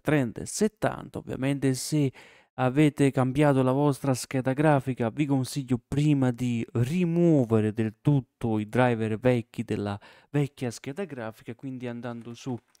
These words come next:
installazione applicazioni, vai a scrivere qua sopra Nvidia. Vai direttamente su driver grafico, tre puntini,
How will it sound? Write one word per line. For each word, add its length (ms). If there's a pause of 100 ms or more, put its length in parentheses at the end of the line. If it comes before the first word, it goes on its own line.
(380)
installazione 1200
applicazioni, 1000 (500)
vai 180
a 20
scrivere 560
qua 160
sopra 580 (300)
Nvidia. 720 (1080)
Vai 160
direttamente 640
su 120
driver 400
grafico, 580
tre 220
puntini, 580